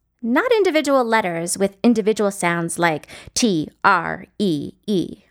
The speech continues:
When she sees the word tree, it's almost like she sees it as a picture of a sound rather than four different sounds put together,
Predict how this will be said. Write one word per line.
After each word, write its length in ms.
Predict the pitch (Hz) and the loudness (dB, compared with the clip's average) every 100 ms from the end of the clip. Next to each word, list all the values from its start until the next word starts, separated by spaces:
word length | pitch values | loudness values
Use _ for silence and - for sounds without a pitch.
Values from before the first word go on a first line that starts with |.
| _ _ _ _ _ | _ _ _ _ _
When 180 | - 233 | 0 0
she 300 | - - 466 | 2 2 2
sees 300 | - 226 185 | 2 -4 0
the 80 | 190 | 0
word 260 | 175 165 | 0 -2
tree, 460 | 165 - 165 175 202 _ _ - | -4 -4 -4 -6 -8 _ _ 0
it's 160 | 277 - | 0 2
almost 400 | 330 415 466 - | 0 2 0 0
like 260 | 330 339 330 | 0 0 -2
she 200 | - 302 | -4 -4
sees 380 | - 330 311 302 | -2 -2 -2 0
it 180 | 311 - - - - | -2 -4 -20 -18 -4
as 80 | 269 | 0
a 80 | 320 | 2
picture 400 | 339 440 - 208 | 0 -2 0 -2
of 80 | 180 | -2
a 60 | |
sound 440 | 180 160 165 - 214 - - - | -4 -4 -4 -4 -6 -12 -20 -8
rather 460 | - 269 294 311 294 | 0 2 4 2 0
than 280 | 240 269 254 | 0 0 -2
four 320 | - 269 277 | 0 0 0
different 420 | 214 302 285 208 | 0 -2 -2 -4
sounds 420 | - 185 180 185 | -2 -2 -2 -6
put 220 | - - - | -6 -6 -4
together, 520 | 233 226 202 185 | -2 0 0 -2